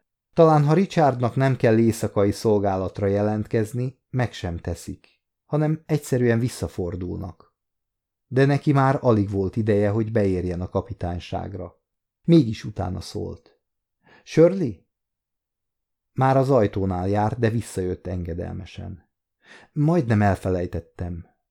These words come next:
súgta az utolsó csók után égő tekintettel. Igen,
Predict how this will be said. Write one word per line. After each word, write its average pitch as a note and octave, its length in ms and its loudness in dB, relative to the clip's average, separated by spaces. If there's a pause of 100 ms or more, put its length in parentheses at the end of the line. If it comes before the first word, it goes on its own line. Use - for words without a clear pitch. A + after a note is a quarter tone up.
(120)
súgta - 440 -4
az G2+ 160 0
utolsó F#2+ 520 -6
csók F2 360 -8
után F#2+ 320 -8
égő F#2 340 -6
tekintettel. F2 1040 -12 (720)
Igen, F#2+ 520 -4